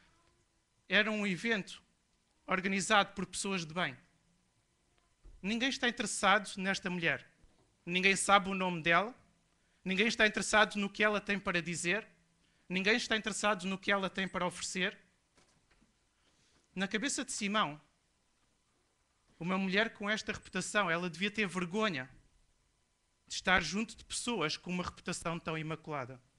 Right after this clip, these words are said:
Aliás, se Jesus soubesse quem era, quem era esta mulher, ele próprio afastaria esta mulher da festa.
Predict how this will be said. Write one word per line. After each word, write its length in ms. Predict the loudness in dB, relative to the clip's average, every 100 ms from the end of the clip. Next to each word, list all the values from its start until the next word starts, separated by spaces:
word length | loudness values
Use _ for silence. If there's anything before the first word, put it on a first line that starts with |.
| _ _ _ _ _ _ _ _ _ _ _ _ -6
Aliás, 360 | 0 2 2 -2
se 200 | -2 0
Jesus 340 | 0 0 -2
soubesse 480 | -2 0 4 4 2
quem 140 | 0 0
era, 120 | 0 -6
quem 180 | -4 0
era 120 | 2
esta 260 | 0 -2 -2
mulher, 500 | -2 2 2 0 -8 _ _ _ _ _ _ _ _ _ _ _ _ -6
ele 180 | -4 -4
próprio 540 | -4 -2 -2 -4 -14 -16 _ _
afastaria 540 | -10 -6 -6 -4 -4 -4
esta 220 | -6 -8
mulher 280 | -4 -6 -6
da 120 | -10
festa. 380 | -10 -12 -14